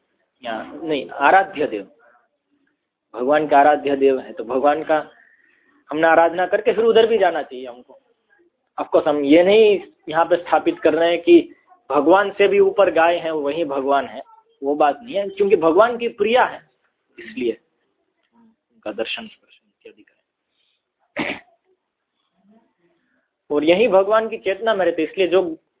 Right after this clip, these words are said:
भक्त, जो भक्त गायों की सेवा करते हैं तो भगवान को बहुत प्रिय होते हैं, इसलिए गायों की सेवा करनी चाहिए। और जो ब्राह्मणों की सेवा करते हैं वो भी भगवान को बहुत प्रिय होते हैं,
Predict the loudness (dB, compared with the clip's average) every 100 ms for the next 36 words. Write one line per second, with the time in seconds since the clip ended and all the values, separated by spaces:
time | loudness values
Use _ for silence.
0 | _ _ _ _ _ _ _ _ 0 0
1 | -2 -6 -6 -6 _ _ 2 2 2 -2
2 | 0 0 2 2 0 -4 2 2 2 -2
3 | -8 -18 -20 _ _ _ _ _ _ _
4 | _ _ _ _ -4 0 2 0 -2 -4
5 | -6 -8 -10 -10 -14 _ _ _ _ _
6 | _ _ _ _ _ _ _ _ _ _
7 | _ _ _ _ _ _ _ _ _ _
8 | _ _ _ _ -20 -2 2 4 4 4
9 | 2 -8 -10 -12 -14 -20 _ -20 -8 -2
10 | 0 2 0 -2 -4 -4 -8 -6 -6 -8
11 | -18 -14 -12 -10 -10 -12 -12 -18 _ _
12 | _ _ _ _ _ _ _ _ _ _
13 | _ _ -10 -10 -10